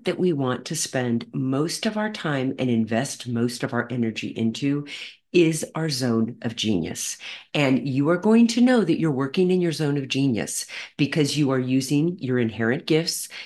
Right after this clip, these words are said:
your passionate talents, you are making progress and offering a meaningful impact to other human beings. And in this zone, you will feel lit up,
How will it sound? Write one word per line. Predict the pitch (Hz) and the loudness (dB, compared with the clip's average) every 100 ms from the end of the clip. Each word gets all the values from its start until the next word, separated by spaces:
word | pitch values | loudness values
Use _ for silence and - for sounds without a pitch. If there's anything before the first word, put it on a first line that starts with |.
| - | -6
your | 117 127 | -2 -2
passionate | - - 147 - 220 214 | -4 -4 -2 0 2 0
talents, | 214 151 139 135 - - - - | -2 -2 0 -2 -4 -10 -12 -6
you | 147 143 | 0 2
are | 123 | 2
making | 117 113 117 135 143 226 233 247 - | 0 -2 0 0 0 2 2 2 -4
progress | - 294 302 151 110 110 - - - - _ - | -2 0 0 0 0 -2 -6 -12 -20 -20 _ -2
and | 170 196 220 262 269 - _ | 0 2 4 2 0 -16 _
offering | 143 131 - 156 151 151 | -2 -2 0 -2 -2 0
a | 165 | 2
meaningful | 139 117 117 113 131 - | 4 4 4 2 -4 -2
impact | 117 104 95 - - - _ - | -6 -4 -6 -4 -10 -10 _ -6
to | - | -2
other | 123 113 | -2 -2
human | 110 117 107 98 | -2 -2 -2 -4
beings. | 92 78 - - - - - - | -4 -6 -8 -12 -12 -16 -10 -2
And | 139 113 | 0 2
in | 101 117 | 2 2
this | 139 151 | 2 2
zone, | 165 147 160 180 180 - | 2 2 2 -2 -6 -8
you | 123 123 | -2 -2
will | 117 127 | 0 -4
feel | - - 127 127 127 123 - _ - | -4 -2 2 2 0 -4 -18 _ -4
lit | 131 123 | -2 0
up, | 127 226 | 0 -2